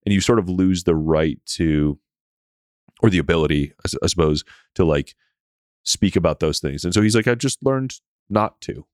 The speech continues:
Like, that's, and, and Collison, they may be going through that same thing. And, like, I, J K Rowling was like, "It's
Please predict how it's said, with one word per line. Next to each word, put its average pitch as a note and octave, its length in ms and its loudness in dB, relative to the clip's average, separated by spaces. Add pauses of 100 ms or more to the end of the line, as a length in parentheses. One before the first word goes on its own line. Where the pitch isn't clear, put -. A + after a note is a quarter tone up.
(360)
Like, E2 220 0
that's, G2+ 320 -2 (380)
and, B2 120 0
and A#2 160 -4
Collison, G#2+ 460 -2
they G#2+ 80 4
may G#2 220 2
be F#2 160 0
going F2 180 2
through F2 140 0
that D#2 80 0
same F2 180 -2
thing. D2+ 300 -2
And, C#2+ 200 -8
like, G2 220 -2
I, G2+ 160 2
J G2 180 0
K F#2+ 120 0
Rowling E2 360 0
was C#2+ 140 -6
like, D2+ 240 -2 (400)
"It's G2+ 200 -2